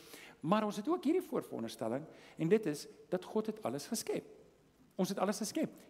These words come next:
Jesus bevestig dit in die vers, soos God in die begin die man en die vrou geskep het.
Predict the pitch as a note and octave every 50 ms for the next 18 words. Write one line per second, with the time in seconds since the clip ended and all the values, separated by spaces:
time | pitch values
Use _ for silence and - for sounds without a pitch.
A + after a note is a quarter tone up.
0 | - - A2+ A#2 A#2 A#2 - - E3+ G#3 A3 - - - - - - D3+ D#3 -
1 | - D4+ C4 A3+ - A3 - - C3+ - - A2 G#2 F#2+ - - F#2+ F#2+ G2+ G2+
2 | - - - - - - - - - - - D3+ E3+ F3+ - - - - D#3+ D#3
3 | - - D#3+ E3+ E3 E3+ E3 - - B2+ A2+ A#2 A#2+ - - - - - C#3 B2
4 | A#2+ A#2 A#2 C#3 E3 F3 F#3+ F#3+ F#3+ - G#2+ G#2 G2+ G2+ A2 G#2+ - - - -
5 | - - - - - - - - - - - - - - - -